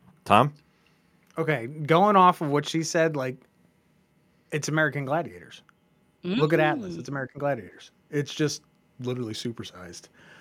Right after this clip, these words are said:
Speaker 2: But Citizen V, great costume design. I mean, this is all the stuff I can get, get into later 'cause you, I can talk our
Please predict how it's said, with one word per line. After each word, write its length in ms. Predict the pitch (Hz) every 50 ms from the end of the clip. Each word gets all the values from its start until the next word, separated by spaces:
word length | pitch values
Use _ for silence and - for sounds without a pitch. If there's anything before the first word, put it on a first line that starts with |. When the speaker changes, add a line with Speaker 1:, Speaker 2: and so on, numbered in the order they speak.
| - - _ _ -
Speaker 2:
But 280 | 143 147 139 - - _ _ _ _ _ _ - - _ _ _ _ _ _ _ _ -
Citizen 380 | - - 226 220 208 202 208
V, 200 | 165 170 143 113
great 500 | 101 113 120 117 117 143 147 170 185 170
costume 360 | - 160 151 143 143 - 147
design. 260 | 135 131 147 135 131 127
I 60 | 131
mean, 160 | 135 139 139
this 160 | 147 170 165
is 100 | 165 151
all 100 | 147 135
the 60 | 127
stuff 240 | 120 - 127 110 -
I 60 | 117
can 120 | 113 107 104
get, 340 | 117 123 123 - - 131 127
get 180 | - 143 131 135
into 280 | 131 123 - - 139
later 300 | 123 127 127 123 123 120
'cause 220 | - 135 123 117 120
you, 120 | 135 143 -
I 160 | 117 131 131
can 120 | - 139
talk 300 | 123 127 120 113 120 -
our 160 | 131 127 123